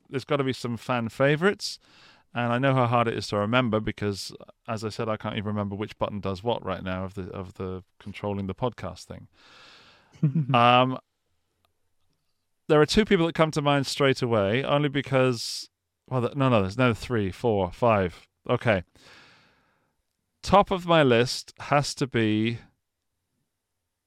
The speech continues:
Speaker 1: I ca-, I feel bad if I, can, can I say someone?
Speaker 2: Mm-hmm.
Speaker 1: Um,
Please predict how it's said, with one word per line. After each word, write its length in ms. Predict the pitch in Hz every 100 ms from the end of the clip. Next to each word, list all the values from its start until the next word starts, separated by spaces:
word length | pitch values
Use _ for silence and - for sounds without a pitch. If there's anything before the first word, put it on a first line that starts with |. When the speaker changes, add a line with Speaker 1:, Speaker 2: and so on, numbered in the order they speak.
| _ _ _ _ _ _ _ _ _ _ _ _ _ _ _ _ _ _ _ _ _ -
Speaker 1:
I 120 | 101
ca-, 160 | - 117
I 60 |
feel 180 | - 110
bad 220 | 135 131
if 120 | 107 113
I, 80 |
can, 200 | 107 - 135
can 140 | 135
I 60 | 123
say 220 | - 151
someone? 420 | - 175 196 220 _ _ _ _ _ _ _ _ -
Speaker 2:
Mm-hmm. 1400 | 110 147 202 _ _ _ _ _ _ _ _ _ _ 127
Speaker 1:
Um, 600 | 123 123 123 123 123